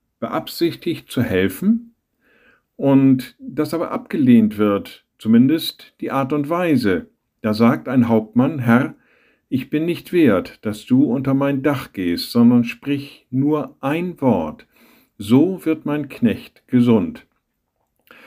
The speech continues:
Also Jesus war durchaus geneigt, zu diesem Hauptmann zu kommen, aber der sagte: „Nee, lass mal, das bin ich nicht wert. Aber wenn du ein Wort sprichst, dann sage ich:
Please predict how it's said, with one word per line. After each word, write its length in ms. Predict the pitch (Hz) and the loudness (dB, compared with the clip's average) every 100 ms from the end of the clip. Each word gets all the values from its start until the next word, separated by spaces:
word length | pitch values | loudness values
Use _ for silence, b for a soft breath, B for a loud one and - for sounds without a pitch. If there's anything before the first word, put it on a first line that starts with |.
| b | b
Also 220 | - 196 160 | 0 2 2
Jesus 380 | 165 180 165 | 2 0 -2
war 120 | 160 156 | 0 0
durchaus 400 | 160 101 151 - | 0 -2 -2 -2
geneigt, 500 | 156 165 208 214 - | 0 2 2 0 -8
zu 180 | 190 | -8
diesem 320 | 175 165 147 127 | -6 -4 0 0
Hauptmann 380 | 175 - 143 | -2 -2 -2
zu 160 | 123 120 | -2 -4
kommen, 300 | - 139 147 | -2 -2 0
aber 160 | 123 127 | 0 2
der 160 | 120 | 2
sagte: 400 | 127 123 123 131 | 2 -2 -2 2
„Nee, 420 | 127 131 131 127 - _ _ _ _ _ _ | 4 4 4 0 -6 _ _ _ _ _ _
lass 220 | 123 117 | -4 -2
mal, 200 | 113 104 | -2 0
das 380 | 104 113 - - _ | 0 -2 -6 -16 _
bin 160 | 131 143 | -2 0
ich 200 | 127 - | -2 0
nicht 280 | 127 127 | 0 2
wert. 500 | 131 127 98 - - _ - | 4 4 2 -2 -14 _ -8
Aber 200 | 104 107 | -4 2
wenn 160 | 113 | 2
du 180 | 117 143 | 2 -2
ein 300 | - 156 147 | -4 -6 -2
Wort 280 | 135 123 117 | 2 2 0
sprichst, 580 | - 92 82 - - _ - | -10 -14 -14 -16 -20 _ -6
dann 160 | 117 | -4
sage 320 | 117 120 117 | 0 -2 -2
ich: 220 | 110 - | -10 -16